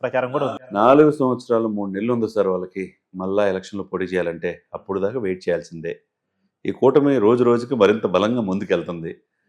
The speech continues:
Speaker 2: కాబట్టి వైసీపీ వాళ్ళు చేసిన తప్పుని ప్రాయశ్చిత్తం అనేది వాళ్ళు కనపట్లా.
Speaker 1: Hmm.
Speaker 2: మా వాళ్ళంతా మంచోళ్ళే అంటున్నారు, అమాయకులు అంటున్నారు, చిన్నపిల్లలు అంటున్నారు, సమాజంలో వాళ్ళు చాలా గొప్ప విషయాలు ఉన్న వాళ్ళు అంటున్నారు.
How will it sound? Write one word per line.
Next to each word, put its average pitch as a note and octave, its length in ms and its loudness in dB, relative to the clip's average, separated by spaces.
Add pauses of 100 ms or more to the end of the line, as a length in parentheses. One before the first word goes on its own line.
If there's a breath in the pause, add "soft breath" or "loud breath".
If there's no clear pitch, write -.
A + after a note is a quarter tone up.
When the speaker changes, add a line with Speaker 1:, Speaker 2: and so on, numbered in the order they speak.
(320)
Speaker 2:
కాబట్టి D3 180 0
వైసీపీ C#3+ 460 2
వాళ్ళు C#3+ 300 0
చేసిన C#3+ 220 -2
తప్పుని D3 480 -4
ప్రాయశ్చిత్తం B2 640 -4
అనేది A#2 220 -2
వాళ్ళు G#2 260 -2
కనపట్లా. F2+ 720 -6 (300)
Speaker 1:
Hmm. F#2 160 -20 (640)
Speaker 2:
మా G2 100 -6
వాళ్ళంతా G#2 460 0
మంచోళ్ళే F#2 420 -4
అంటున్నారు, E2+ 340 -16
అమాయకులు F#2+ 460 -6
అంటున్నారు, F2 300 -8
చిన్నపిల్లలు F2+ 580 -8
అంటున్నారు, F2+ 380 -16 (520)
సమాజంలో G#2 540 -2
వాళ్ళు F#2+ 280 -6
చాలా G2 100 -4
గొప్ప F#2 260 -4
విషయాలు G2 340 -4
ఉన్న F#2 200 -8
వాళ్ళు F2 200 -8
అంటున్నారు. E2 400 -14